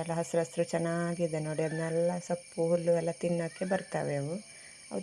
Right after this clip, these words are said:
ತಿನ್ನೋದೇ ಅದನ್ನೇ, ಬೇರೆ ಏನು ತಿನ್ನಲ್ಲಲ್ಲ ಪಾಪ. ಆದ್ರೆ ಅದನ್ನ ತಿನ್ನೋಕ್ಕೂ ಬಿಡ್ಲಿಲ್ಲ.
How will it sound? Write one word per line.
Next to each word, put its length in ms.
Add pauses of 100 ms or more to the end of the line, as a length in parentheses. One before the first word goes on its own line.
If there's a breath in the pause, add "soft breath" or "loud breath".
ತಿನ್ನೋದೇ 420
ಅದನ್ನೇ, 320 (140)
ಬೇರೆ 220
ಏನು 180
ತಿನ್ನಲ್ಲಲ್ಲ 420 (140)
ಪಾಪ. 160 (1800 loud breath)
ಆದ್ರೆ 240
ಅದನ್ನ 260
ತಿನ್ನೋಕ್ಕೂ 420
ಬಿಡ್ಲಿಲ್ಲ. 320